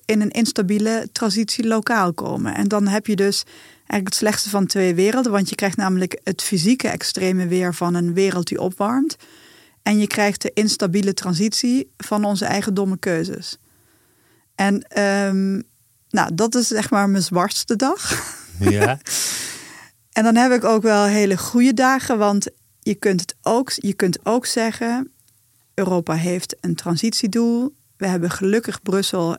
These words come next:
Speaker 1: en het beleid dat als een trein doordendert. Ehm,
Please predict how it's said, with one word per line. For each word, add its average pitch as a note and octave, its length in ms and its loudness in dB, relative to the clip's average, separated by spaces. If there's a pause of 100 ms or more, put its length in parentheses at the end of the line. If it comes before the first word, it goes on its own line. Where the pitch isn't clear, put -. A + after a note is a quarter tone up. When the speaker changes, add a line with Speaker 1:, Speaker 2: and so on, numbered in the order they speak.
Speaker 1:
en F#3 180 -2
het E3 100 0
beleid F#3 380 0
dat F#3 220 -6
als E3+ 180 -6
een E3 240 -2 (220)
trein G3+ 400 0
doordendert. G3 800 -2 (840)
Ehm, G2 500 0